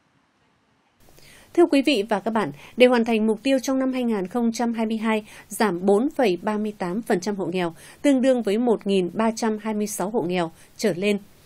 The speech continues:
huyện Yên Bình triển khai các dự án và giải pháp cụ thể để hỗ trợ người dân thoát nghèo. Gia đình chị Lý Thị Hiền, dân tộc Dao ở thôn Ngòi Ngù, xã Bảo Ái là một trong những hộ nghèo của xã.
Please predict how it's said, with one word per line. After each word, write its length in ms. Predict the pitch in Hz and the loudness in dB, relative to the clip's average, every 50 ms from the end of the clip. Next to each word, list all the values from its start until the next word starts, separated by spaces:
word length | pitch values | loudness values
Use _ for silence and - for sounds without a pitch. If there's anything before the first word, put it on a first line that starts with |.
| - - - - - | -20 -20 -14 0 2
huyện 120 | 269 254 | 4 4
Yên 200 | 208 285 269 240 | 6 4 4 4
Bình 240 | 226 240 214 196 185 180 | 4 4 4 4 0 -2
triển 240 | - - 226 175 185 | 2 2 2 2 2
khai 180 | - 240 240 | 0 -2 -2
các 200 | 226 - 302 294 | 0 -2 -4 -2
dự 160 | - - 220 - | -2 -2 -2 0
án 280 | - 175 180 196 240 | -2 -2 -4 -4 -2
và 160 | 254 247 214 | 0 0 0
giải 220 | 185 - 196 175 160 | 0 0 -2 -4 -4
pháp 260 | - 240 285 294 - | -4 -4 -6 -2 -2
cụ 120 | 240 202 | -2 -2
thể 260 | 151 147 208 185 160 147 - - - - - | 0 2 2 2 0 0 -4 -14 -20 -4 0
để 140 | 214 214 180 | 2 2 2
hỗ 180 | 170 214 247 | 2 0 0
trợ 260 | - - 240 190 - - - | 0 0 0 0 -2 -4 -6
người 200 | 196 196 190 170 | -4 -2 -2 -2
dân 260 | 160 - 220 202 190 180 - | -2 -4 -6 -6 -6 -8 -12
thoát 160 | - 247 233 | -12 -10 -6
nghèo. 220 | 202 180 170 156 147 143 - - - - - - _ _ _ _ - - - - _ _ - 214 180 - - - 156 - - _ - - - - _ _ _ _ - - - - - - | -6 -6 -6 -6 -8 -12 -18 -20 -20 -20 -20 -20 _ _ _ _ -20 -20 -20 -20 _ _ -20 -20 -20 -20 -20 -20 -20 -20 -20 _ -20 -20 -20 -20 _ _ _ _ -20 -20 -20 -20 -14 -2
Gia 160 | 233 233 277 269 | 4 6 8 8
đình 260 | 233 226 202 185 180 180 | 8 8 6 6 4 2
chị 200 | - 240 185 190 | 2 2 4 6
Lý 260 | 202 208 202 233 277 - | 6 6 6 6 6 4
Thị 120 | - 208 | 4 4
Hiền, 320 | 202 220 214 202 190 185 | 6 6 6 6 6 4
dân 200 | 185 - 262 247 | 4 4 4 4
tộc 160 | 240 - 202 175 | 4 4 2 0
Dao 280 | 185 - 247 240 233 226 | 0 0 2 2 4 4
ở 160 | - 208 190 | 4 2 2
thôn 320 | 175 - 240 240 226 226 220 | 2 2 2 2 4 4 4
Ngòi 160 | 208 196 180 | 4 4 4
Ngù, 360 | 180 185 185 190 180 170 165 | 6 6 8 8 8 8 6
xã 240 | - - - - 233 | 2 -2 -4 -4 0
Bảo 240 | 226 226 208 165 - | 2 2 2 2 2
Ái 300 | - 175 180 185 208 262 330 330 | 0 0 0 2 2 2 0 2
là 80 | 240 214 | 2 4
một 220 | 208 196 185 175 175 - | 6 6 6 4 2 0
trong 200 | - 233 226 220 | -2 0 0 0
những 160 | 220 - 277 | 0 2 2
hộ 120 | 247 175 | 2 2
nghèo 200 | 165 185 185 170 | 2 2 0 0
của 120 | - 156 147 | 0 -2 -4
xã. 360 | - - 175 156 240 269 | -2 -2 -2 -2 -2 -4